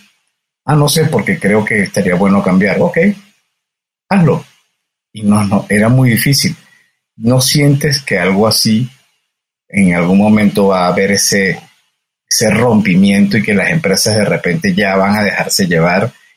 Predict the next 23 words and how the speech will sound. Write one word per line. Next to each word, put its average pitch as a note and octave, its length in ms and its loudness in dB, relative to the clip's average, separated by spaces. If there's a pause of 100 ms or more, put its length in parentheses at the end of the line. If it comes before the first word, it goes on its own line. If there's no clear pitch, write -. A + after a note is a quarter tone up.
(140)
y G2 180 0
entender F2+ 760 0 (580)
lo G2+ 360 2
necesario G2+ 560 0
que F2+ 220 -4
es - 80 -12
poder F#2 340 0
contar F#2+ 420 -2
con F2+ 180 0
estos - 200 -8
soportes F#2 600 -4
que G2+ 100 -4
les E2 160 -4
ayuden F2 300 -2
a E2+ 80 0
ir E2 140 -4
más G2+ 160 -6
rápido, G2+ 600 0 (440)
más G2+ 220 -2
eficientes, G2 920 -2
con E2 200 -2
menos F2 260 0
personal? F#2 520 -2